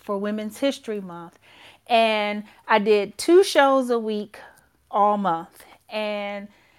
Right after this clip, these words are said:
it was a lot of fun, but it was tiring as well. So I'm just grateful and thankful for those who were able to listen and for those who were a part of the podcast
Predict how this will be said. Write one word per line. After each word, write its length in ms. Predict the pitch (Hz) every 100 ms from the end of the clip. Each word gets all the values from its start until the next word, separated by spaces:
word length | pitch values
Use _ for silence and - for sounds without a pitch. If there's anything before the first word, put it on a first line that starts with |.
| _ _ -
it 140 | 285 254
was 160 | 220
a 80 | 220
lot 280 | 214 220 262
of 80 | 262
fun, 480 | 262 254 214 190
but 180 | 185 185
it 100 | 190
was 160 | 185 -
tiring 680 | 208 180 165 147 120 85 - -
as 280 | 185 185 175
well. 500 | 175 175 151 113 104
So 500 | - - 208 196 196 220
I'm 140 | 226
just 240 | 262 247
grateful 500 | 196 208 262 - 240
and 240 | 190 170 -
thankful 640 | 208 233 247 - 240 240
for 220 | 240 196 180
those 420 | 202 208 214 214
who 340 | 214 196 185 - _ _ -
were 140 | 185
able 320 | - 208 202 202
to 180 | -
listen 760 | 165 190 226 226 254 240 240 247
and 680 | - 208 196 190 190 180 180 _ _ -
for 140 | 202
those 360 | 190 208 214 214
who 240 | 233 220
were 200 | 202 190
a 60 | 175
part 300 | - 220 226
of 60 |
the 100 | 214
podcast 760 | 208 - 214 220 - 226 214